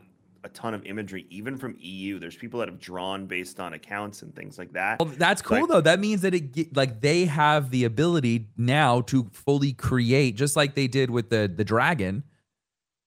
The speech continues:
Speaker 2: Like, now with the Krayt Dragon, now they have the ability to fully create a mythosaur.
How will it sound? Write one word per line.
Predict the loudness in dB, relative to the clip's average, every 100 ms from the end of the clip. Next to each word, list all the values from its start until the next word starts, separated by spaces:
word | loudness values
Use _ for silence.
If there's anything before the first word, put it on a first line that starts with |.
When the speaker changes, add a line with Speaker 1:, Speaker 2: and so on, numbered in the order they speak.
| _ -2
Speaker 2:
Like, | 0 4
now | 6 6
with | 4 2
the | 2
Krayt | 2 2 4
Dragon, | 4 4 2 0 0
now | 2 4 4
they | 4
have | 4 2
the | 2
ability | 0 0 0 -2
to | -4
fully | -4 -4 0 0 -2
create | -4 -2 0 0 0
a | 0
mythosaur. | 0 -2 -6 -8 -10